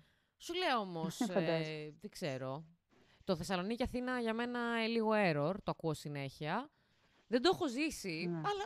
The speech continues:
Speaker 1: ξέρω εγώ πόσο μακριά να είναι. Ε, εντάξει.
Speaker 2: Ε, μία ώρα με το αεροπλάνο. Αλλά το αεροπλάνο στοιχίζει. Και στοιχίζει το ίδιο σχεδόν με το τρένο. Δηλαδή, εγώ μπήκα να δω εισιτήρια.
Speaker 1: Ναι.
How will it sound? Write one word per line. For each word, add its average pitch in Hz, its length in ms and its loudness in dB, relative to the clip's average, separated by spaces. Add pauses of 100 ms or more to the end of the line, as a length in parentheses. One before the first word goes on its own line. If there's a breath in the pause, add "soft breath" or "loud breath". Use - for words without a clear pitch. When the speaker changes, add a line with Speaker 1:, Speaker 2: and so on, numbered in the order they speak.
(100)
Speaker 1:
ξέρω 285 240 0
εγώ 262 120 -4
πόσο 339 320 -4
μακριά 170 520 -2
να 139 180 -6
είναι. 135 220 -10
Ε, 180 80 -4 (140)
εντάξει. 220 220 -6 (140)
Speaker 2:
Ε, 277 40 4
μία 254 240 4
ώρα 247 120 2
με 233 80 0
το 220 80 0
αεροπλάνο. 202 580 0 (380)
Αλλά 214 200 -2
το 202 100 -6
αεροπλάνο 196 580 -2
στοιχίζει. 156 540 -4 (160)
Και 208 100 -2
στοιχίζει 208 480 0
το 233 100 4
ίδιο 247 220 2
σχεδόν 262 300 2
με 277 60 2
το 277 120 0
τρένο. 269 360 2
Δηλαδή, 175 280 2
εγώ 202 140 2
μπήκα 220 200 -2
να 220 140 0
δω 190 60 2
εισιτήρια. 175 580 0
Speaker 1:
Ναι. 165 80 -6